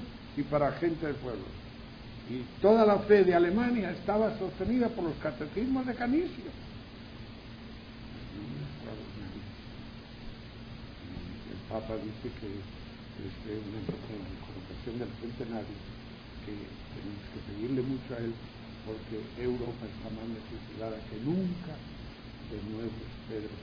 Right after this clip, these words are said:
Canisius. Porque hay mucha indiferencia, mucha frialdad, mucho ateísmo práctico,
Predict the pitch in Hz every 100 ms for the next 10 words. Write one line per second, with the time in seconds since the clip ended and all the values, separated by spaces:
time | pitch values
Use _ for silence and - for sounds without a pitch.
0 | - - - - - - - - - -
1 | - - - - - - - - - -
2 | 107 101 98 - - - 101 110 - 92
3 | 101 95 107 110 131 131 - - - 113
4 | 113 - 117 - 117 107 - - 113 107
5 | 101 110 135 139 147 - - - - -
6 | - 101 - - - - - - - -
7 | - - - - - - - - 104 101
8 | 113 110 120 117 147 156 - 139 147 143